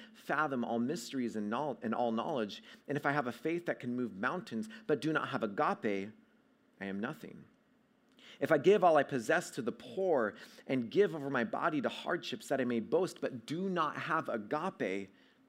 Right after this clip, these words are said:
I gain nothing." Agape is patient. Agape is kind. It does not envy. It does not boast. It is not proud. It does not dishonor others.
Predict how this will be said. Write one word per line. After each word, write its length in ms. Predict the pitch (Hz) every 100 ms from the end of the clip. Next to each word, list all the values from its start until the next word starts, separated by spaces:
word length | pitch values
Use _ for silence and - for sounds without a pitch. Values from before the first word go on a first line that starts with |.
| _ -
I 100 | 107
gain 320 | 101 113 113
nothing." 380 | 127 - - - - - _ _ _ _ _ _ _ _ _ -
Agape 320 | 98 104 127
is 220 | 117 117
patient. 600 | - - - - - - _ _ _ -
Agape 320 | 90 85 -
is 220 | 107 110
kind. 460 | - - - - - _ _ _ _ _ -
It 140 | -
does 220 | 131 113
not 240 | 123 117 117
envy. 280 | 151 123
It 80 | 110
does 180 | 117 113
not 220 | 113 107
boast. 260 | 143 151 -
It 80 | 113
is 140 | 110
not 180 | 110 -
proud. 260 | 156 151 120
It 120 | 107
does 240 | 143 143
not 280 | 135 139 -
dishonor 580 | 127 - 131 139 135 127
others. 460 | - 120 113 87